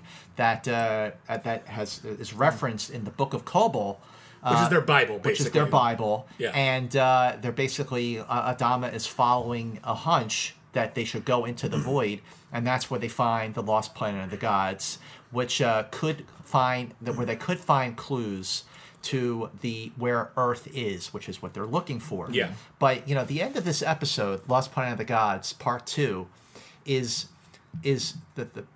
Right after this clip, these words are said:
Speaker 1: the most emotional moment I had watching, uh, any episode of Galactica until the return of Starbuck in Galactica nineteen eighty, because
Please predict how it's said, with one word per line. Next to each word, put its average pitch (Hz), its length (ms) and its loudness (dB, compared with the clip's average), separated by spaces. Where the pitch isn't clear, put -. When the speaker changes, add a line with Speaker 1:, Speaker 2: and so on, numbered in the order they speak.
Speaker 1:
the 123 80 -4
most 131 320 0
emotional 131 1080 2
moment 120 720 0
I 123 180 6
had 120 440 2
watching, 117 640 0
uh, 117 360 4
any 156 400 0
episode 120 440 -2
of 98 120 -6
Galactica 104 840 -2
until 113 520 -2
the 117 100 -6
return 123 340 -2
of - 80 -6
Starbuck 127 560 2
in 98 220 -6
Galactica 110 540 -2
nineteen 101 360 -8
eighty, 156 220 -2
because 170 800 0